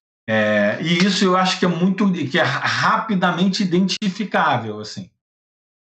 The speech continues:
E aí eu proponho um estudo dessa ideia, dessa, dessa possível mudança de paradigma a partir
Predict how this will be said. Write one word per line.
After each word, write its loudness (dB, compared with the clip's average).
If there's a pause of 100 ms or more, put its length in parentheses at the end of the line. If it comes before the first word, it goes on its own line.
(320)
E -2
aí 2
eu 2
proponho 2
um 2
estudo 0
dessa 0
ideia, 2
dessa, -2
dessa -4
possível 0
mudança -4
de -4
paradigma 2
a -4
partir 0